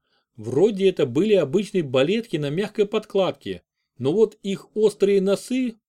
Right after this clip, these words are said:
на ощупь оказались какими-то слишком твёрдыми, словно из металла. Получишь такой, с позволения сказать, туфелькой в промежность, и точно будешь в нокауте.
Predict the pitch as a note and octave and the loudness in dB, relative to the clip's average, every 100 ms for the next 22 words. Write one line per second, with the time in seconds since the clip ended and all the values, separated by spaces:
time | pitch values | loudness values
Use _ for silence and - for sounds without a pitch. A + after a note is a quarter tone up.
0 | - C3+ E3+ B3 A3 D#3+ D3+ C#3+ D#3 D3+ | -6 0 2 2 -2 -6 -6 -2 -2 0
1 | A3+ G3 - - - A3+ A3+ G3 - A3 | 0 -2 -6 -12 -6 -2 0 -2 -2 -6
2 | A3 A3 G3 A3+ A3 C#3 B2 A2 F#2+ _ | -4 -6 -4 2 2 2 -4 -6 -10 _
3 | - C#3+ F3+ G#3 D#3+ E3 D3+ F3+ G#3+ F3+ | -12 0 2 2 -2 -4 -4 -2 -2 -2
4 | D3 G#2+ F2+ _ _ _ _ _ - A2+ | -2 -4 -6 _ _ _ _ _ -4 0
5 | D#3 A#3+ C4 A#3 - A3+ A3+ E3 A2 - | 2 0 0 -2 -2 -2 2 2 0 -2
6 | D3 E3+ G3+ F3+ C#3 - E3 E3 - - | 0 2 4 4 0 -2 -2 -2 -4 -4
7 | A3 E3 C#3 A#2+ B2+ - - F3 G3 E3+ | -2 -2 -6 0 0 0 -4 0 2 0
8 | A#2 G#2+ - _ _ _ - F3 F#3+ G3+ | 0 -4 -10 _ _ _ -8 -6 2 2
9 | G3+ F3 F3 C#3 G#2+ B2+ C4 - C4 B2 | 2 -4 -4 -6 -8 -6 -6 -2 0 0
10 | A2 G2 E2+ | -2 -8 -10